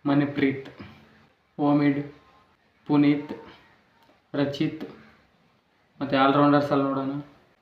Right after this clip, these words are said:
ಮೂಲ್ ಚಂದ್, ಶಿವನಾಶ್ ಠಾಕೂರ್. ಡಿಫೆಂಡರ್ಸಲ್ಲಿ ನೋಡೋಣ ನಿತೇಶ್ ಕುಮಾರ್, ಮಯೂರ್ ಕದಂ,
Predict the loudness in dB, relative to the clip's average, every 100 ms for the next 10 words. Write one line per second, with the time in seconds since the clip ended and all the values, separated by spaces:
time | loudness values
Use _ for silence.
0 | -4 0 0 0 0 0 2 -2 -8 _
1 | _ _ _ _ _ _ _ _ _ _
2 | _ _ -4 2 2 2 0 2 2 0
3 | -4 -6 -12 -20 _ _ _ _ _ -20
4 | _ _ _ _ _ _ -6 -6 -2 2
5 | 2 0 -2 -2 -4 -6 -8 -12 _ _
6 | _ _ _ _ _ _ _ _ _ -2
7 | 0 2 0 -2 -4 -2 -2 -4 -12 -20
8 | _ _ _ _ _ _ _ _ _ _
9 | -4 0 2 2 0 -2 -2 -2 -6